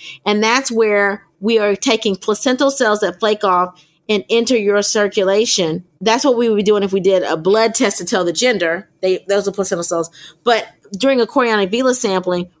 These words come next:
we're actually taking those placental cells as a biopsy and sending those cells for its genetic makeup.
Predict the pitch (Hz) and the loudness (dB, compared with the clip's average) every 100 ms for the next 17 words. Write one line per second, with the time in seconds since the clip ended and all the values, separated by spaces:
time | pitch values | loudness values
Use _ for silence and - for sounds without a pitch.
0 | _ 208 220 247 247 254 214 214 190 - | _ 0 0 0 0 0 0 0 -2 -4
1 | _ - 214 233 240 226 214 185 214 190 | _ -2 2 2 2 -2 0 0 0 0
2 | 185 - 226 190 170 143 - 202 285 214 | -2 -2 0 0 -2 -2 0 2 4 2
3 | 170 160 - 165 160 160 - - - _ | 2 -2 -2 0 0 -4 -14 -18 -18 _
4 | 220 - 254 240 214 196 - 220 214 208 | -2 2 2 2 0 0 0 0 0 0
5 | 180 - 240 - - 226 202 175 190 185 | -2 0 0 0 0 0 0 0 0 -2
6 | 180 107 - | -2 -4 -8